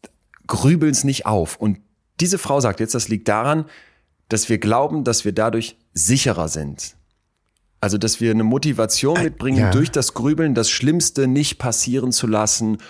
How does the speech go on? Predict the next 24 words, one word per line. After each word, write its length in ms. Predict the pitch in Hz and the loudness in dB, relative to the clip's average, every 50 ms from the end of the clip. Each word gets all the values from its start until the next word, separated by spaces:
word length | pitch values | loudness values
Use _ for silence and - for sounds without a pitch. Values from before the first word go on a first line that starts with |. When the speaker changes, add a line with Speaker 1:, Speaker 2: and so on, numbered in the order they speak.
| - _ | -20 _
Speaker 1:
vorbereitet 960 | - - - - 139 139 135 120 107 117 104 101 101 98 101 101 - - 95 - | -10 -8 -4 -2 0 2 0 2 0 -2 0 0 0 0 0 -2 -2 -6 -6 -4
zu 180 | - - 104 | -4 -2 -2
sein, 540 | 90 82 101 95 92 92 92 95 98 95 - - - - - - - _ - | -2 0 0 0 0 0 -2 -2 -4 -4 -6 -8 -18 -20 -20 -20 -20 _ -2
uns 180 | 113 110 101 - | -2 0 0 -2
drauf 320 | - 107 104 - - - | -2 -2 -2 -2 -2 -4
einzustellen 720 | 95 110 117 113 - 92 - - - 98 107 156 175 - | -2 0 0 0 -2 -2 -4 -2 0 0 0 0 -2 -2
und 180 | - 120 101 - | -4 -4 -2 -2
zieht 380 | - - - 220 240 233 - | -2 0 0 0 -2 -2 -2
jetzt, 200 | 95 113 - - | -2 -2 -2 -2
und 200 | - 104 104 - | -4 -6 -6 -6
da, 80 | 120 - - - - - - | -8 -8 -8 -10 -12 -12 -8
da, 200 | - 113 117 - _ _ _ - | -6 -6 -8 -8 _ _ _ -4
da 160 | 123 110 113 | -4 -4 -4
hat's 160 | 127 - - | -4 -6 -2
bei 120 | - 117 | 0 0
mir 140 | 113 117 117 | 2 2 2
so 140 | 110 127 135 | 2 0 -2
Klick 200 | - - 113 - | 0 -2 -4 -2
gemacht, 300 | - 90 92 98 131 - - - - - - - - - | 0 0 0 0 -2 -2 -10 -16 -20 -16 -16 -18 -14 -4
eine 520 | - 107 117 120 117 117 113 113 110 113 - _ _ _ _ _ _ - | -2 0 2 4 4 4 2 2 0 -4 -8 _ _ _ _ _ _ -4
Analogie 880 | - 131 170 185 190 180 160 139 113 101 101 101 120 139 147 165 156 143 _ _ _ _ _ _ _ _ _ _ - | -2 0 0 2 2 2 2 0 0 0 0 0 2 2 0 -2 -2 -4 _ _ _ _ _ _ _ _ _ _ -8
zum 320 | - - - 117 117 - - - | -6 -2 0 0 0 0 -4 -6
Aberglaube. 840 | - 156 180 135 98 82 82 82 76 64 71 71 - 69 - - _ _ _ - _ _ _ _ _ - - - - - - - _ - - _ _ _ _ _ _ _ - - - _ _ _ _ _ _ _ _ _ _ _ _ _ _ _ _ _ - | -6 -4 -2 -2 -2 -4 -2 -4 -4 -4 -4 -6 -10 -16 -16 -20 _ _ _ -20 _ _ _ _ _ -20 -20 -20 -20 -20 -20 -20 _ -20 -20 _ _ _ _ _ _ _ -20 -20 -20 _ _ _ _ _ _ _ _ _ _ _ _ _ _ _ _ _ -2
Speaker 2:
Ja, 400 | - - 120 92 80 78 92 120 | 2 2 4 4 4 4 2 2